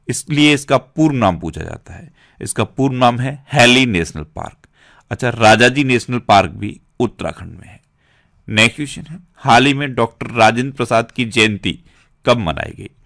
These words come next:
तो हमारे पहले राष्ट्रपति थे डॉक्टर राजेंद्र प्रसाद, इनकी जयंती तीन दिसंबर को मनाई गई। तो इस क्वेश्चन का बी ऑप्शन सही है। ये दो टर्म के लिए भारत के राष्ट्रपति रहे थे और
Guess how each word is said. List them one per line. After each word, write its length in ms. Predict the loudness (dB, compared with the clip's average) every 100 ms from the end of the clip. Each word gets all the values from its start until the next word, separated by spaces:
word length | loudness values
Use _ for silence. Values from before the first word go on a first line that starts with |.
| _ _ _ -8
तो 100 | -4
हमारे 340 | 2 2 2
पहले 680 | 0 _ 0 2 4 4 4
राष्ट्रपति 640 | 6 4 2 _ -6 -4 -6
थे 240 | -6 -6
डॉक्टर 360 | -4 -6 -6 0
राजेंद्र 420 | 2 2 0 -4
प्रसाद, 380 | -12 -14 -16 -16 _ _ _ _ _ _ _ 0
इनकी 460 | 0 0 -2 -4 -2
जयंती 540 | 2 2 2 -2 -4
तीन 500 | -4 _ 2 2 0
दिसंबर 420 | -4 -6 -6 -6
को 100 | -10
मनाई 280 | -14 -16 -18 -20
गई। 120 | -16 -14
तो 60 |
इस 80 | -10
क्वेश्चन 360 | -10 -10 -12 -14
का 160 | -16 -18 _ -20
बी 320 | -4 0 0
ऑप्शन 320 | 0 -10 -16
सही 300 | -18 -20 -20
है। 80 | -20 _ _ _ _ -12
ये 340 | 0 4 4
दो 440 | 4 -4 0 2 2
टर्म 380 | 2 0 0 -2
के 140 | -2
लिए 160 | 0 2
भारत 320 | 0 0 -4
के 100 | -2
राष्ट्रपति 480 | -2 -2 -6 -6 -6
रहे 200 | -6 -6
थे 200 | -10 -14 -16 _ _ -10
और 260 | -10 -8